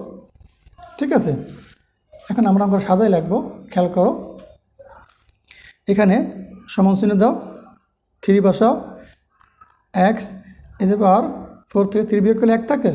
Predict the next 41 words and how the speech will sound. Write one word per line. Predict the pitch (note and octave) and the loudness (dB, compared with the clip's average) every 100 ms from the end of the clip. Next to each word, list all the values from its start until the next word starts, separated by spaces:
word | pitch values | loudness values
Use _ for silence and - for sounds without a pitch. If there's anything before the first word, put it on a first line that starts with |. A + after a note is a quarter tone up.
| - | 0
শুধু | F#3+ F#3 | 0 0
একটা | F#3 F3 | 2 0
এক্স | E3+ F3 | 0 -2
বসবে, | F3 A#3+ - - - - | 0 -2 -4 -12 -16 -4
তারপরে | F#3 F3 E3+ F3+ - - - | 0 2 0 -2 -8 -8 0
গুণাকার | G3+ G#3 A3+ G#3 | 0 2 2 2
আছে, | C#4 - F#3 | -2 -6 -2
গুণ | F#3+ | 0
চিহ্ন | F#3+ F#3+ | 2 2
দেওয়ার | F#3+ F#3+ | 2 2
প্রয়োজন | A3 A3+ A#3 | 2 4 4
নেই, | D#4+ - - - - F3+ | 2 -6 -16 -20 -6 0
আর | F3 E3+ - - - _ - - _ _ _ - - F#3+ | 0 0 -4 -16 -20 _ -20 -20 _ _ _ -20 -8 -6
এই | - | 0
ফাইভ | F#3 F3+ | -2 0
থেকে | G3+ G#3+ A3 | -2 -2 -2
থ্রি, | G3+ - - - | -2 -2 -6 -8
মানে | F3+ G3 | -4 0
ফাইভ | F3+ F#3 | -2 0
থেকে | A3+ A3+ | 0 2
টু | G#3+ | 2
বিয়োগ | A3+ | 2
করলে | B3+ B3+ | 2 0
থ্রি | G3+ F3+ | 2 2
থাকবে, | E3 D#3 | 0 -2
তাহলে | - G3 | -2 -2
কী | A3+ | 0
হবে | G#3+ | 0
এখানে, | G3+ A3+ - - - - - - - - - - | 2 2 0 -6 -18 -20 -20 -20 -20 -20 -20 -4
ওয়াই | F#3 E3+ - | -2 0 -2
কিউব, | D3 B2 - - - - - - - | -6 -6 -10 -20 -20 -20 -20 -20 -12
ঠিক | - D4 | -6 -2
আছে? | - D3+ - - - - - | -2 -4 -8 -14 -20 -14 -2
এই | F#3 | -2
প্লাস | F#3 G3 - | 2 0 2
চিহ্ন | G#3+ A3+ | 2 2
বসাও, | G3+ C4+ C4+ - - - _ - | 2 0 -2 -4 -18 -20 _ -4
তারপরে | E3+ F3+ F#3 | 0 0 0
এই | - | 0
ফোর | F#3 F#3+ | 0 2
বসাও, | G3 - | 2 2